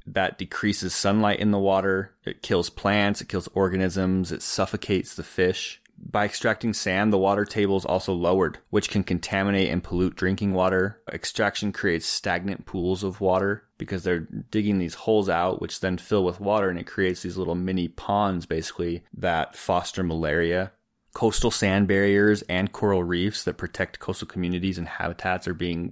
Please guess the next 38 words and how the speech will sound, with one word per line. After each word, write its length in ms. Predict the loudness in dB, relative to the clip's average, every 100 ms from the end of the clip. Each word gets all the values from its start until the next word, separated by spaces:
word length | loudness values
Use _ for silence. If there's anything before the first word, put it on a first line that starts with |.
| -8
destroyed. 640 | -8 -6 -2 2 2 0 -4
They're 100 | -8
being 200 | -4 -4
eliminated 600 | -4 -2 -2 -2 -2 -4
because 280 | -6 0 0
you've 100 | 2
basically 300 | 2 2 0
just 160 | 0 0
got 220 | -2 -2
these 180 | -6 -8
big 520 | -4 4 4 4 -2 -6
ships 540 | -2 0 0 -2 -8
that 120 | -4
will 80 | -4
come 280 | -2 0 0
in 240 | 0 0
with 160 | 0 0
massive 460 | -2 0 -2 -2 -2
buckets 340 | -2 -2 -2
on 140 | -2
the 60 | -2
bottom 500 | 0 0 0 -2 -6 -4
and 140 | -2
just 240 | 0 -4 -6 -12
kick 280 | -4 -4 0
up 180 | -2 -2 -2
every 260 | 2 2
bit 120 | 2
of 120 | 0 -2
sand 340 | -2 -2 -2
that 100 | -6
they 80 | -8
can, 360 | -10 -10 -10 -14 _ _ -6
essentially 360 | -2 0 -2
vacuuming 540 | 0 -2 -2 -4 -4 -2
it 60 |
up 200 | -2 -2
from 360 | -4 -2 -4